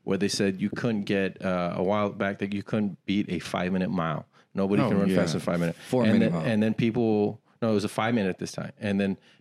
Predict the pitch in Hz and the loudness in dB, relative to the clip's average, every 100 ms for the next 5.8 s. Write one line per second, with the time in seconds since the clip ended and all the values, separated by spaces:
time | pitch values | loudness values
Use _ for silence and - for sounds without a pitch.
0 | - 95 98 92 - - 87 90 85 101 | -10 -2 -2 -2 -6 -10 -4 -2 -2 0
1 | 98 101 92 101 - 95 - - 87 90 | 0 0 2 0 0 -8 -6 -8 -2 0
2 | 92 92 92 101 87 - - _ - 98 | 0 0 -2 -2 -4 -8 -20 _ -6 -2
3 | 95 95 90 98 95 104 92 92 95 90 | 0 0 0 0 -2 -2 0 0 -2 -4
4 | 87 98 101 - 95 - 90 - - 80 | -4 -4 -4 -2 -4 -2 -4 -4 -6 -6
5 | _ _ _ - - 165 143 98 | _ _ _ -8 0 2 2 -2